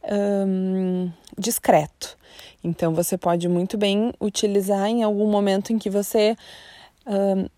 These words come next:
está muito tenso, muito preocupado, muito nervoso, né, ansioso. Então,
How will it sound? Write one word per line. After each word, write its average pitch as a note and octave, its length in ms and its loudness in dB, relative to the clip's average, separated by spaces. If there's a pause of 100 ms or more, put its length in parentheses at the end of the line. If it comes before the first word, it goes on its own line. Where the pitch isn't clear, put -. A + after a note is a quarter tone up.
está - 220 -6
muito E3 260 -2
tenso, A#3 720 4
muito F#3 240 0
preocupado, G#3+ 1120 6
muito F#3 320 2
nervoso, F#3 1120 6 (120)
né, E3+ 220 -4
ansioso. G3+ 1040 2 (100)
Então, G#3 340 2